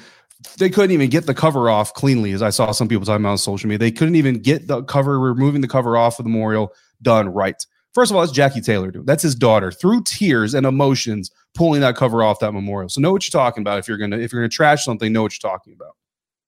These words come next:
The f-, as soon as that cover came off,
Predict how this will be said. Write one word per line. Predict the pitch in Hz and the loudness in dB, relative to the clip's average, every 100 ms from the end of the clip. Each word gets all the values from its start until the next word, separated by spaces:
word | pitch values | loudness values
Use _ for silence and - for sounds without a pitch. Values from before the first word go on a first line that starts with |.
| _ _ _ _ _ _ _ _ _ _ _ | _ _ _ _ _ _ _ _ _ _ _
The | 151 | -6
f-, | - - _ _ | -6 -12 _ _
as | 143 - | -4 2
soon | 247 | 2
as | 294 208 | 2 2
that | 156 | 0
cover | 151 135 117 | 2 0 0
came | 110 101 | -2 -2
off, | 98 98 | -2 -4